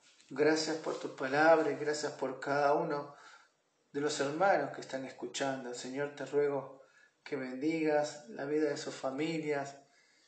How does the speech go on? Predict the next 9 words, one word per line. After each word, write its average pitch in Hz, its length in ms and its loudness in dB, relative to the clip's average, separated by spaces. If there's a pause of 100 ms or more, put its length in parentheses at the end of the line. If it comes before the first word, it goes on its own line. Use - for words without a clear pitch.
(100)
y 139 140 -12
que 139 400 2
en 135 140 -6
tu 147 100 -6
misericordia 147 1000 2
podamos 143 380 -2
tener 139 240 -4
una 139 200 -4
semana 131 600 -2